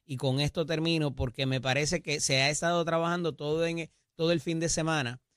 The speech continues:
para poner todo bonito y no necesariamente va a ser la realidad. Así que todo va a depender de esas personas que lo reciban también,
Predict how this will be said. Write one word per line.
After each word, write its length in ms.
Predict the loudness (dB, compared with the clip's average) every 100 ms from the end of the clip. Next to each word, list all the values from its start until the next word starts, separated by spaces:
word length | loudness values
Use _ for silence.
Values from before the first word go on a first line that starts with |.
| _ -6
para 220 | 0 0
poner 280 | 0 -2 0
todo 220 | 2 2
bonito 540 | 2 0 0 0 -2 -2
y 120 | 2 4
no 200 | 4 2
necesariamente 840 | 0 0 0 0 0 0 -2 -2
va 80 | -2
a 60 | -2
ser 140 | -6
la 100 | -6
realidad. 540 | -4 -4 -2 0 -2 -4 _ _
Así 200 | -10 -6
que 160 | 0 0
todo 300 | 0 0 2
va 80 | 2
a 40 |
depender 440 | 0 -2 -2 -2 -2
de 80 |
esas 160 | -4 -4
personas 360 | -6 -6 -6 -6
que 120 | -4
lo 80 | -2
reciban 500 | -2 0 0 0 -2
también, 580 | -2 -2 0 0 -4